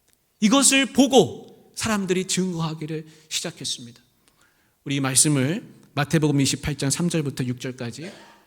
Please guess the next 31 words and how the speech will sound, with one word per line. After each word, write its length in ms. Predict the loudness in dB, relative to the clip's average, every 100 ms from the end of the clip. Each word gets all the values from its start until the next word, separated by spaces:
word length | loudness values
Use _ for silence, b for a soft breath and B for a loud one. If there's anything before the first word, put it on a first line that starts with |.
| _
한번 340 | _ -10 -8 -8
자막을 400 | -8 -8 -6 -6
한번 300 | -8 -10 -14 -14
같이 240 | -12 -10
보시길 360 | -8 -10 -10 -12
바랍니다. 320 | -14 -16 -18
제가 220 | -10 -8 -6
한번 240 | -6 -6
읽고, 320 | -8 -10 -14 -12
읽고 320 | -12 -10 -8
노란색은 420 | -4 -6 -6 -8
같이 240 | -10 -12 -14
읽겠습니다. 480 | -12 -14 -14 -20 _ B B B B B B
그 200 | 0 4
형상이 480 | 4 2 -4 -4 -4
천사를 460 | -4 -4 -4 -4 -6
봤습니다. 540 | -6 -8 -8 -14 -20 B B B
그 140 | -2
형상이 360 | 0 0 0 -2
번개 300 | -2 -2 -2
같고 320 | -4 -6 -6
그 160 | -4 -2
옷은 320 | -2 -4 -4
눈같이 460 | -4 -4 -6 -8
희건을, 440 | -10 -10 -10 -10 -14 B B B B B 2
지키던 560 | 2 2 0 -2 -2
자들, 360 | -4 -8 -10 -8
이 120 | -6
보초 380 | -4 -4 -2 -2
쓰던 280 | -2 -4 -4
자들, 380 | -6 -8 -12